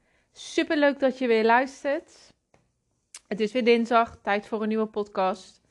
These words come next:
En in deze podcast, en daar heb ik het heel vaak over, is, in ieder geval wil ik het hebben over, ehm, een bepaald deel van hoe je dus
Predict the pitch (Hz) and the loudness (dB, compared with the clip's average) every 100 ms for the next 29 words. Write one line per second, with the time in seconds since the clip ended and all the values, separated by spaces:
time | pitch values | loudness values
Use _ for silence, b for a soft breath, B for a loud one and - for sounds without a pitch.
0 | b b b b b 233 240 233 220 196 | b b b b b 0 0 -2 -6 -2
1 | 196 208 - - 220 - 190 190 - - | 0 0 -4 -10 -8 -2 0 -2 -4 -14
2 | 180 175 156 175 - - - 196 233 269 | -8 -2 -2 -4 -12 -20 -8 0 0 2
3 | 240 214 214 180 175 180 170 180 _ _ | 4 4 2 -4 -4 -6 -10 -10 _ _
4 | _ _ _ _ _ _ _ _ _ _ | _ _ _ _ _ _ _ _ _ _
5 | _ - 185 180 185 - - - 190 202 | _ -4 0 0 -4 -16 -20 -16 -6 -6
6 | 214 220 208 208 208 190 214 269 269 180 | -2 0 2 2 0 -2 -2 -2 -4 -2
7 | 180 190 165 165 - 185 185 175 160 185 | 0 2 0 -2 -4 -4 -4 -6 -8 -8
8 | _ _ _ _ _ _ - 165 147 139 | _ _ _ _ _ _ -8 -4 -2 -4
9 | 135 82 - _ _ _ - 190 185 208 | -6 -12 -18 _ _ _ -12 -12 -2 0
10 | 208 208 185 202 196 185 208 208 180 180 | 0 0 -4 -2 -4 -4 -2 0 0 -2
11 | 180 - | -4 -12